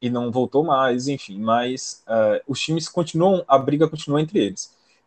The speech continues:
E aí, desses sete, se você pegar, dá pra ter, digamos assim, não, não tem como existir um Z quatro dos sonhos pra um time da, da Série C como Santa Cruz.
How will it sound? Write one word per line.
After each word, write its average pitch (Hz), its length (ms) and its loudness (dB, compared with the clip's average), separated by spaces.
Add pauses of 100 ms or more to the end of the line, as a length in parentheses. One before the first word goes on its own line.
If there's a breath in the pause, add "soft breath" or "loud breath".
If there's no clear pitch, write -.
E 214 100 4
aí, 196 120 8
desses 190 380 6
sete, - 640 6
se - 140 -10
você 131 240 0
pegar, 107 400 4
dá 147 180 4
pra 180 180 2
ter, 156 200 4
digamos 151 340 0
assim, 117 420 -2 (640)
não, 180 220 2 (280)
não 196 160 8
tem 226 180 2
como 180 460 4 (680)
existir 147 380 2
um 156 100 4
Z 151 180 4
quatro 143 400 4
dos 151 200 2
sonhos 135 640 0 (220)
pra 117 200 6
um 113 240 2
time 123 260 -4
da, 120 180 4
da 110 100 2
Série 117 220 0
C 120 200 -2
como 123 200 -10
Santa 120 240 0
Cruz. 95 360 -10